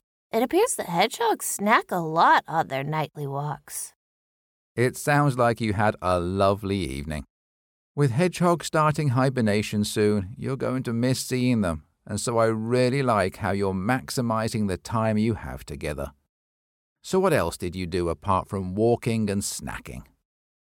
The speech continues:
Speaker 1: Well, we did stop several times to look up at the night sky. There wasn't a single cloud up there,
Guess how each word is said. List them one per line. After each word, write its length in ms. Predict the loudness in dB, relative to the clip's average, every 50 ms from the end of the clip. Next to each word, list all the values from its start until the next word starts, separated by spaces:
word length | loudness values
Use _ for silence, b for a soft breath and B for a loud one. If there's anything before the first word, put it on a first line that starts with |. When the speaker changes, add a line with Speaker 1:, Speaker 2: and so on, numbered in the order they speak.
| _ _ _
Speaker 1:
Well, 260 | -4 -2 0 0 2
we 100 | 2 0
did 260 | 0 0 -2 -2 -2 -2
stop 460 | -4 -2 2 4 4 4 2 _ -2
several 800 | -6 -4 -4 -2 -2 2 4 6 6 6 6 4 2 0 0 0
times 460 | 0 2 4 4 6 4 4 0 -4 -8
to 140 | -8 -10 -6
look 300 | 0 0 0 0 2 0
up 180 | -2 -2 -2
at 120 | -10 -6 -4
the 100 | -4 -2
night 480 | 0 0 2 2 2 2 0 0 -4
sky. 880 | -2 0 0 0 0 0 0 4 6 6 6 6 4 2 0 -2 -6 -12 _ _ _ _ _ _ _ -6
There 100 | -2 0
wasn't 360 | 2 2 2 2 0 -2 -2
a 80 | -4 -2
single 640 | 0 2 2 4 4 4 4 2 2 0 0 -2 -2
cloud 520 | -2 -2 2 4 6 8 8 8 6 6
up 240 | 6 4 4 2 -2 -4
there, 400 | 0 2 2 4 2 2 0 -4